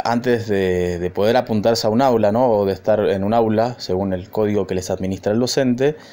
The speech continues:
ustedes tienen que registrarse con su correo electrónico. Bueno, mientras eso se va, eh, instalando, yo les voy a mostrar dónde tienen que ir para saber cuál es su cuenta de correo. Bueno,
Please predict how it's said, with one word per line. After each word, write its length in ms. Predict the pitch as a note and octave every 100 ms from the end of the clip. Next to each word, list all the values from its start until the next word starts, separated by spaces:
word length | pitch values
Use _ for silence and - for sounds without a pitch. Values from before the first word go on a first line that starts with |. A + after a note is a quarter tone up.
| -
ustedes 260 | - B2+ C3
tienen 280 | A#2+ C3+
que 300 | B2 A2+ B2+
registrarse 600 | C3 A2 A2 - C3 B2+ A#2+
con 120 | G#2+
su 160 | -
correo 220 | G2+ G2+ A2+
electrónico. 640 | G#2+ G2+ F#2+ F2+ E2+ E2+ - - - -
Bueno, 240 | B2 G#2 - - -
mientras 280 | A#2 C3+
eso 140 | A#3 G3
se 140 | C3+
va, 360 | A2+ B2+ C#3+ -
eh, 320 | - G2 F#2+ -
instalando, 720 | G2+ - C#3+ C#3+ A2+ C#3 - - - - - - _ _ _ - -
yo 100 | -
les 120 | C#3+
voy 100 | C3+
a 80 | C#3
mostrar 480 | B2+ G#2+ A#2+ C3+ - -
dónde 300 | A#2+ D#3+ D#3+
tienen 320 | C#3 C#3+ C3+
que 100 | A#2+
ir 260 | C3 C3+ D#3 - - _ - - _ - - _ -
para 240 | G2+ G2
saber 260 | F#2 G#2 A#2+
cuál 160 | A#2+
es 80 | A#2
su 140 | A2+
cuenta 260 | G2+ A2+ G2+
de 100 | F#2
correo. 300 | F#2 F2+ F2 F2
Bueno, 240 | - G#2